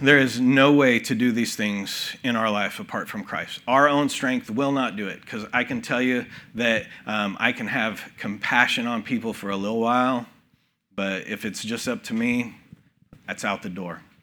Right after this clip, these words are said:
My, my mercy is low sometimes. But in Christ, I can do this. So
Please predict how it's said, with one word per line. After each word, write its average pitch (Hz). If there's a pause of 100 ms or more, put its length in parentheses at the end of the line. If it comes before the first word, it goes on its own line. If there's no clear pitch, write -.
(640)
My, 92
my 101
mercy 104
is 95
low 95
sometimes. 80 (1800)
But 117
in 110
Christ, 123
I 98
can -
do 107
this. 98
So 104